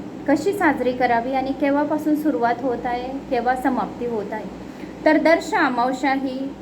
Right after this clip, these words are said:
तीन ऑगस्ट शनिवारी दुपारी तीन वाजून पन्नास मिनिटांनी सुरू होणार आहे, तर रविवारी चार ऑगस्ट सायंकाळी चार वाजून बेचाळीस मिनिटांवर समाप्ती आहे. तर आपल्याला दर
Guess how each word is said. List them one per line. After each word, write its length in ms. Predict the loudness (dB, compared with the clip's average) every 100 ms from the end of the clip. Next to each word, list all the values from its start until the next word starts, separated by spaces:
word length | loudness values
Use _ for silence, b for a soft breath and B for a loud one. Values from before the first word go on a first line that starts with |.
| -12 -4
तीन 200 | 0 4
ऑगस्ट 540 | 4 4 0 0 -2 -2 -2 -8 -2
शनिवारी 600 | 4 6 6 4 0 -4 -8 -12 -6
दुपारी 520 | -2 0 2 2 0 -6 -12 B B -4
तीन 180 | -2 2
वाजून 400 | 2 2 0 -2
पन्नास 460 | 0 2 2 2
मिनिटांनी 500 | 2 2 2 0 0
सुरू 260 | 0 2 2
होणार 380 | 4 2 2 2
आहे, 500 | 2 0 -2 -8 -14 B B 2
तर 120 | 4
रविवारी 640 | 6 4 4 2 2 -2 -8 -10 -2
चार 260 | 2 4 4
ऑगस्ट 520 | 2 2 -2 -2 -2 -2 -4 -8 2
सायंकाळी 840 | 2 4 0 -2 -2 0 2 0 -4 -6 -6 2
चार 300 | 2 2 2
वाजून 640 | 0 0 -8 -10 -12 -14 0
बेचाळीस 520 | 2 4 4 2 2
मिनिटांवर 500 | 2 4 2 0 -2
समाप्ती 520 | 2 2 2 0 -4
आहे. 240 | -2 -2 -6 -4
तर 100 | 0
आपल्याला 600 | 2 0 0 0 0 -2 -2
दर 140 | 0